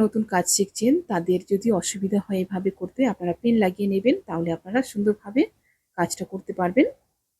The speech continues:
ফিনিশিংয়ের সাথে। একদম লাস্ট অবধি আমার জয়েন্ট হয়ে গেল। এবার বানিয়ে নেব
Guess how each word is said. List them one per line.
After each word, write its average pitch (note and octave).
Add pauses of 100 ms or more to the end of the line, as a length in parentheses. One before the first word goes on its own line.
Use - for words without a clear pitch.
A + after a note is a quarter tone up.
(180)
ফিনিশিংয়ের F#3
সাথে। G3 (1500)
একদম F#3+
লাস্ট F3
অবধি F#3+
আমার F#3
জয়েন্ট E3
হয়ে F#3
গেল। F#3+ (760)
এবার D4
বানিয়ে D#3
নেব D#3+